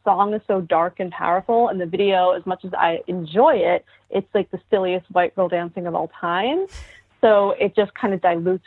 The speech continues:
the power and imagery of the song and the darkness of the song, really. And so I think that if there had been a video,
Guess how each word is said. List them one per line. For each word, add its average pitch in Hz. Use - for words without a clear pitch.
the 190
power 170
and 170
imagery 175
of 165
the 147
song 202
and 202
the 190
darkness 247
of -
the -
song, -
really. 113
And 208
so 220
I 202
think 247
that 185
if 240
there 214
had 190
been 180
a 170
video, 202